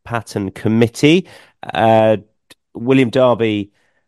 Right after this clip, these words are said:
the York Chief Executive, has prov-, provided a quote, uh, to, to this platform and indeed to the Racing Post, David Carr, and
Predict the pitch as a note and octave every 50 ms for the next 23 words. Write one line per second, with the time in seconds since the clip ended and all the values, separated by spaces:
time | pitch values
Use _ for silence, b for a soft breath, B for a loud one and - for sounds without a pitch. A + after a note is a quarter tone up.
0 | _ - - G2+ A2 G#2+ G#2+ G#2 G#2 G2+ A2 B2 A2 - - A#2+ G#2+ G2+ G2+ G#2
1 | A2+ G2+ - A2 F#2+ G2 F2+ - G#2+ F#2+ G#2 A2+ - G#2+ - - - A2+ A2+ B2+
2 | B2 G#2+ G#2 A2 G#2 - - B2 A2+ G#2+ F#2 - - - - - - - G#2 G2+
3 | F2+ - - A2 G#2 G2+ G2 F2 - - G#2+ G2 C3+ B2+ - - - B2+ A#2+ -
4 | - - A#2 A#2 A2+ - B2 A#2 A2+ G#2+ G2+ A2 G#2+ G2+ - - A2 G#2+ G#2+ G2+
5 | - G#2 G2 G#2+ G#2 G2+ - - - A2 G#2 G2+ - G2 - - - - - C3+
6 | C3 B2+ B2+ B2+ B2+ A#2+ - b b b b b b b b G#2 G#2 G#2 G2+ G2+
7 | G2+ G2 G2 G2 G2 F#2